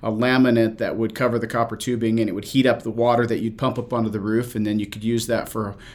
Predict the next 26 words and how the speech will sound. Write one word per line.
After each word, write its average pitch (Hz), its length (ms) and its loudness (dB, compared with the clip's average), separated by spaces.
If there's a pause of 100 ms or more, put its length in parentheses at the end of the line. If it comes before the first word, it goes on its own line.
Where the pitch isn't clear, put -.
for 113 140 -2
home 127 260 2
water. 120 460 2 (240)
Um, 113 500 4
y-, 143 420 -10
you 160 140 4
don't 175 180 4
see 202 140 2
those 175 180 6
quite 175 280 6
as 151 120 4
often 151 300 6
in 139 40 2
California, 147 480 4
but 139 100 0
what 139 100 4
you 135 80 6
do 165 160 4
still 143 260 2
see 135 260 2
are, 117 260 4 (300)
are, 113 360 6
you 123 120 2
know, 117 80 6
the 110 120 0
black 135 400 4